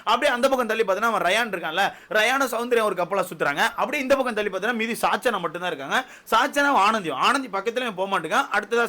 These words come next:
சாச்சனா இருக்கா, சாச்சனா பக்கத்துல போல. இவனுக்கு ஒண்ணு சௌந்தர்யா வேணும், அப்படி இல்லைன்னா பவித்ரா வேணும், இல்லைன்னா தர்ஷிகா வேணும், இல்லைன்னா ரயான் வேணும்.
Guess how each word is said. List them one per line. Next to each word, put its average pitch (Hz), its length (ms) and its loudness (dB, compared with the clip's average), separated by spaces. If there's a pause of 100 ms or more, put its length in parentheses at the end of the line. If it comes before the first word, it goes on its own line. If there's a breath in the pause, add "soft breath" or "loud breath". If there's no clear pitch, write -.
சாச்சனா 190 280 -2
இருக்கா, 160 280 -4 (240 loud breath)
சாச்சனா 247 380 2
பக்கத்துல 214 320 -4
போல. 160 260 0 (200 loud breath)
இவனுக்கு 247 760 2
ஒண்ணு 285 200 0
சௌந்தர்யா 240 420 2
வேணும், 165 400 0 (140 loud breath)
அப்படி 214 280 4
இல்லைன்னா 226 160 4
பவித்ரா 214 280 0
வேணும், 175 360 0
இல்லைன்னா 226 320 2
தர்ஷிகா 190 540 -2
வேணும், 214 140 -6
இல்லைன்னா 208 240 0
ரயான் 185 260 2
வேணும். 151 220 -8